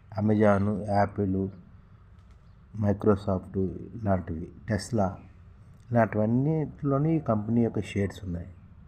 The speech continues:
ఈ కంపెనీలు చెప్పినట్టే Amazon కానీ, Apple కానీ,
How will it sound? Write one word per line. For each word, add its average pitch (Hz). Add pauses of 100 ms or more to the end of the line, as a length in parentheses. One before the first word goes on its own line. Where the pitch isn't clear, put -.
(400)
ఈ 113
కంపెనీలు 135 (960)
చెప్పినట్టే 127 (300)
Amazon 113
కానీ, 98 (160)
Apple 110
కానీ, 101